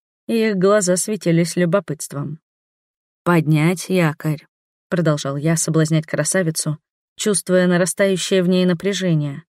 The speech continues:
Жилка на шейке пульсировала все быстрее,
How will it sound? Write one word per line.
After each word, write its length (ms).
Жилка 420
на 120
шейке 440
пульсировала 640
все 200
быстрее, 600